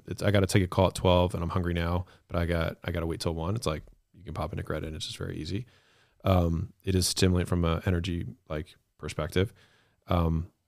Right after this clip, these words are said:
it also increases short-term memory, which is nice. Uh, and, uh, I have a history of Alzheimer's in my family, and it, uh, it's been shown to decrease the likelihood of, of Alzheimer's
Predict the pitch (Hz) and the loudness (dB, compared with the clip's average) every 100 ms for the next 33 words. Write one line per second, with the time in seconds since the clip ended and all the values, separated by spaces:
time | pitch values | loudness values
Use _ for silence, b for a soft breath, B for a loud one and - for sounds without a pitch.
0 | _ 98 95 - 92 90 95 92 90 87 | _ 2 4 6 4 6 4 2 2 2
1 | 90 87 85 78 78 123 - _ _ _ | 0 0 0 0 -2 -6 -8 _ _ _
2 | _ 87 - 85 85 - - _ _ _ | _ -6 -4 -2 -2 -4 -8 _ _ _
3 | _ _ 95 92 92 - 101 95 92 87 | _ _ 4 6 4 2 2 4 4 2
4 | 87 101 101 101 95 - 92 107 - 92 | 0 2 4 6 4 2 -2 0 2 2
5 | 85 87 87 92 90 87 85 80 87 101 | 2 -2 -2 -2 -2 -2 -2 -2 0 0
6 | 117 143 - _ _ 98 95 90 87 85 | 2 -2 -6 _ _ 0 4 6 4 2
7 | - - - 95 87 82 85 - 92 - | -4 -14 -2 2 2 2 0 0 0 2
8 | 90 85 87 87 - 82 82 - _ _ | 0 4 4 2 2 2 2 -2 _ _
9 | _ _ _ - 98 92 85 85 80 - | _ _ _ 0 2 4 2 2 0 0
10 | 73 78 - _ _ _ 78 78 78 - | -2 -4 -10 _ _ _ -4 -2 -4 -8
11 | - 76 69 - 82 - - | -10 -4 -4 -4 -8 -8 -10